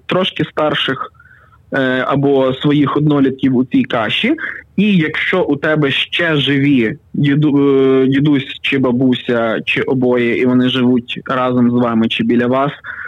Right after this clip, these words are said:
у них є більше часу на те, щоб проводити із дітьми, є шанси почути це від них, але переважним джерелом є твої однолітки. Далі діти підростають,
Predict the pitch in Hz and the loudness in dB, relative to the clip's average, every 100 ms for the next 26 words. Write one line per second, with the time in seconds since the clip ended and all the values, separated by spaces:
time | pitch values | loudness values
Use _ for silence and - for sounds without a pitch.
0 | - - 151 196 190 185 160 156 151 143 | -14 0 2 2 0 2 2 2 0 -2
1 | 135 127 139 127 127 120 - 117 - 135 | -2 0 0 0 0 -2 -2 -4 -2 0
2 | 127 123 117 131 - 131 135 214 196 175 | 2 0 0 -2 -2 -4 0 0 2 2
3 | 139 139 175 - 151 131 131 127 127 123 | 2 0 0 0 0 0 0 -4 -4 -2
4 | 131 123 117 - 117 117 117 120 208 254 | -2 -2 -2 -2 0 0 2 2 0 -2
5 | _ - - - - 151 214 214 185 180 | _ -18 -16 -14 -2 0 0 0 0 0
6 | 208 247 214 196 165 170 180 196 170 151 | 2 2 4 4 2 2 2 4 2 2
7 | 170 151 143 143 156 147 - 131 139 131 | 0 0 2 2 2 0 0 0 2 2
8 | 110 - - - 143 220 254 180 196 202 | 0 -2 -8 -4 0 2 4 4 2 0
9 | 190 170 160 - 139 120 160 262 | 0 0 -2 -2 -2 0 0 -2